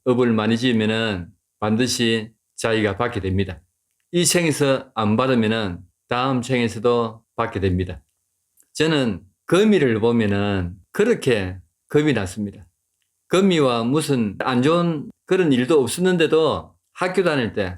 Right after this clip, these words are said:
친구들이 거미를 잡아서 내 옷에 붙이거나 내 등 뒤에 거미가 붙었다면은 저는 기겁을 하고 난리를 칩니다. 트라우마도 그런 트라우마가 없었습니다.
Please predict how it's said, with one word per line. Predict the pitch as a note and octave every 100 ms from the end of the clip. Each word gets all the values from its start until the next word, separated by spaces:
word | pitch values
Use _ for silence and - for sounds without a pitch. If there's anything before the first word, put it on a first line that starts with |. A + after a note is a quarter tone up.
| -
친구들이 | - F#3 E3+ D3 C#3+ C#3+ C3+ C3 - _ _
거미를 | - G#3 F#3 C3+
잡아서 | C3 B2 G#2 A2 F#2 E2 _ _ _ _ -
내 | C3
옷에 | D3+ E3+ D3 C3+
붙이거나 | E3+ - C#3 C3 C3 B2 C3+ _ _ _ -
내 | D3 D3+
등 | E3+
뒤에 | D3 C3+ B2+
거미가 | F#3 G3 E3 B2+
붙었다면은 | F3+ E3+ D3+ B2+ C3 B2+ B2+ G2 D#2 _ _ _
저는 | - D3+ B2 F2+
기겁을 | - F3+ G3+ A#3 G#3+ F#3+
하고 | F#3 F#3 F#3+ F#3 F3 - _
난리를 | G#2+ A2+ B2 C3
칩니다. | - B2 G#2+ - _ _ _ _ _ _
트라우마도 | - F#3 G3 G#3 G3+ D#3+ D#3 D#3+ B2 F#2+ -
그런 | F#3+ G3+ E3+ C3
트라우마가 | D3 D3 D#3 C#3 B2+ B2 G2+ F2 - _ -
없었습니다. | A#2 C3+ C3+ A#2 F2